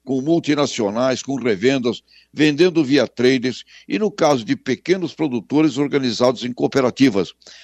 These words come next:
Da mesma forma, conta e risco de líderes cooperativistas que têm investido parte das sobras, ou seja, os seus lucros,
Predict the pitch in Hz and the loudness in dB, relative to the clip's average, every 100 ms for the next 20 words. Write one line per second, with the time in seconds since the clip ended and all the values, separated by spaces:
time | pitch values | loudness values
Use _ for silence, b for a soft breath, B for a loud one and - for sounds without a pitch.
0 | B - 139 151 135 131 101 - 147 160 | B -2 2 2 2 0 -2 0 2 2
1 | 156 135 - 156 190 - 143 92 147 135 | 0 -6 -6 -4 -4 0 -2 2 2 2
2 | 123 113 110 110 180 156 120 - 101 110 | -6 -4 -2 2 2 4 0 0 -4 0
3 | 104 104 107 160 - 143 - B B B | -2 -4 2 2 2 -12 -12 B B B
4 | - 156 190 196 156 165 - 151 147 80 | -12 0 2 2 2 2 0 2 2 2
5 | 78 b b _ 165 170 139 135 113 101 | -14 b b _ 0 0 -2 -4 -4 -4
6 | - 175 170 107 101 104 - 110 101 - | 2 4 4 0 -6 -8 -4 -6 -6 -2
7 | 123 92 156 160 147 - | -4 2 2 2 -4 -10